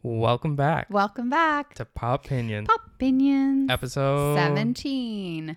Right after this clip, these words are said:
Speaker 1: Confident. I like it. Sixteen, six-, I'm gonna, I'm gonna remember these now for how confident you were
Speaker 2: Yeah.
Speaker 1: going into the
Speaker 2: I actually
Speaker 1: episode.
Speaker 2: thought of it today for some reason. I was like,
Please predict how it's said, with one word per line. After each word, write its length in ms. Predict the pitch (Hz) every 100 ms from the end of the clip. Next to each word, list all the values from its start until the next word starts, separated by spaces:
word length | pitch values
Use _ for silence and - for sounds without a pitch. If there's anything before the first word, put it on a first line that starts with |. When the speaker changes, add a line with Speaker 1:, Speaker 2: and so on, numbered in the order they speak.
| -
Speaker 1:
Confident. 580 | - 123 110 110 104 101
I 100 | 113
like 160 | 117 101
it. 100 | -
Sixteen, 560 | 156 - 175 170 160
six-, 260 | 147 160 -
I'm 160 | - 151
gonna, 220 | 190 190 131
I'm 80 | 131
gonna 160 | 156 175
remember 340 | 139 127 135
these 180 | 117 107
now 220 | 113 110
for 160 | 104 113
how 100 | 110
confident 540 | - 117 120 - 104
you 120 | 110 107
were 240 | 110 104
Speaker 2:
Yeah. 280 | 101 165 -
Speaker 1:
going 220 | 113 110
into 120 | 110 107
the 80 | 107
Speaker 2:
I 140 | 190
actually 320 | 202 110 208
Speaker 1:
episode. 80 | 208 - - -
Speaker 2:
thought 200 | 151 151
of 100 | 151
it 140 | -
today 280 | - 151 143
for 160 | -
some 240 | 165 151 143
reason. 300 | 147 147 147
I 120 | 139
was 160 | 175 -
like, 240 | 175